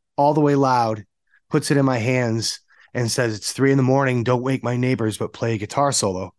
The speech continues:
And I'm like, <laughs> I played with the, the most delicate care that I've ever played on an instrument before,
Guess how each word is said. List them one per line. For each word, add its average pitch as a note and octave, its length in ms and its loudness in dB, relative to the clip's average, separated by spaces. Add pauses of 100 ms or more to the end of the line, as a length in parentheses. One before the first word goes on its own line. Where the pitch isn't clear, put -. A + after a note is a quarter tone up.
(260)
And C3+ 240 -2 (100)
I'm D#3+ 320 0
like, D#3 340 -2 (460)
<laughs> - 240 -18
I C3+ 180 0
played C#3+ 540 2
with C3+ 180 0
the, C3+ 100 2
the B2 220 0
most D3 840 2 (420)
delicate D3 680 0 (1160)
care B2 560 2
that A#2 100 -6
I've A#2 140 -2
ever B2 320 -2
played B2+ 480 0
on A#2 100 -2
an A#2 80 -4
instrument A#2 540 -4
before, G#2 600 -4